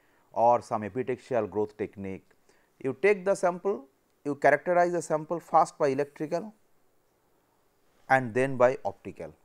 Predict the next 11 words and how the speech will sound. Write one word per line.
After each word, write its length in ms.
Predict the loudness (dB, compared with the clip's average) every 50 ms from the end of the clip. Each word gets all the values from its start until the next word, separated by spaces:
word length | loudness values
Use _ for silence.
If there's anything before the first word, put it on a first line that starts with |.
| _ _ _ _
or 100 | -4 -4
the 120 | -2 -2 -2
vice 240 | 0 0 -2 -2 -2
versa. 320 | -10 -14 -12 -12 -12 -10
First 320 | -6 -4 -4 -4 -4 -4
you 160 | -6 -6 -6 -4
use 280 | -4 -4 -6 -6 -4
the 100 | -2 0
optical 480 | 0 0 0 -2 -6 -6 -6 -6 -4 -4
characterization 640 | -2 -4 -4 -4 -4 -4 -4 -6 -6 -10 -12 -8
technique, 340 | -8 -8 -8 -8 -12 -14 -14